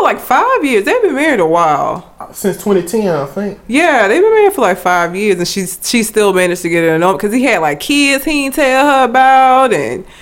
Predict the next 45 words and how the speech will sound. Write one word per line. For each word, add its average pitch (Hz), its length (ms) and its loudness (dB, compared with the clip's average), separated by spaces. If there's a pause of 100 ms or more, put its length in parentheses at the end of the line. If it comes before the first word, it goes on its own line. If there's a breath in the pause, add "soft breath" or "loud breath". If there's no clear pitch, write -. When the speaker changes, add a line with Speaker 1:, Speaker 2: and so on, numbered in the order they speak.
(320 loud breath)
Speaker 1:
just 240 200 0
all 277 220 2
kind 269 260 -2
of 190 60 -4
shit 180 200 -2
he 175 120 -2
had 135 220 0
going 127 280 -2
on. 123 320 -4
And, 107 260 -8 (800 loud breath)
you 330 80 0
know, 269 160 0
people 392 340 2
were 285 120 2
like, 220 420 2
"Oh, 277 680 2 (100)
she 285 120 -4
should 285 180 0
have 233 120 0
took 262 140 0
the 214 60 -6
time 226 260 0
to 214 60 0
get 208 160 0
to 202 60 -4
know 214 220 2
him." 214 180 0
But 208 180 0
I 330 240 0
looked 381 400 -2
it 220 160 2
up. 302 200 0
She 508 240 2
actually 359 360 0
dated 349 360 2
him 285 160 -2
for, 262 100 -2
like, 233 240 0
a 185 80 2
year, 247 500 2
which 285 280 -2
I 247 200 0
think 427 220 -2
is 294 160 0
a, 190 400 0